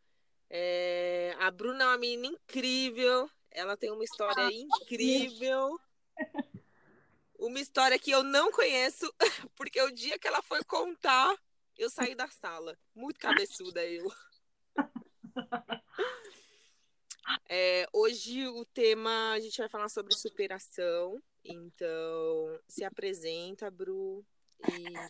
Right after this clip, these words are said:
Speaker 1: pode começar.
Speaker 2: Então, primeiro eu queria agradecer o seu convite. Eu, assim, achei incrível a sua iniciativa, a sua ideia nesse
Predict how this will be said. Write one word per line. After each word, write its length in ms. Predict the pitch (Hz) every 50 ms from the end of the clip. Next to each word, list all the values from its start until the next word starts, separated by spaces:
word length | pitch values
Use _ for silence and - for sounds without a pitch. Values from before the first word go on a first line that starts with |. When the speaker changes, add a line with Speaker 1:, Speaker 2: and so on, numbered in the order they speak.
| - -
Speaker 1:
pode 840 | 180 175 175 175 180 185 190 202 208 208 214 214 220 220 220 220 220 - _ _ _ _ _ _ - -
começar. 400 | 240 208 208 202 - 151 135 135 135 - - - - _ _ _ - - - - - - - - - - - - - - - - - _ _ _ _ _ - - - - - -
Speaker 2:
Então, 520 | - 269 254 254 254 262 262 262 269 262 -
primeiro 480 | - - 262 254 247 240 233 233 233 247
eu 60 | 254
queria 420 | - - 269 220 240 254 262 247 240 240 226 214 208 202 196 185 170
agradecer 720 | 185 208 214 220 208 214 208 220 220 214 - - - 214 220
o 60 | 220
seu 180 | - - 220
convite. 760 | 208 - 247 226 220 214 202 190 190 185 185 185 - - - - - - - _ _ _ - - _ _ _ - - _ _ _ _ _ _ _
Eu, 180 | - 202 226 233
assim, 340 | 240 247 247 - 285 247 220
achei 380 | 214 202 - - 254 254 247 - 254
incrível 920 | 294 302 - - - - 294 254 269 277 285 262 254 262 262 277 285 - - - -
a 100 | - 226 233
sua 160 | - - 254
iniciativa, 640 | 240 240 233 - - 233 226 - - 240 214 220
a 40 | 226
sua 160 | - - 254
ideia 320 | 233 190 208 208 208 214 208
nesse 640 | 214 214 - - - - 233 214 208 196 190 185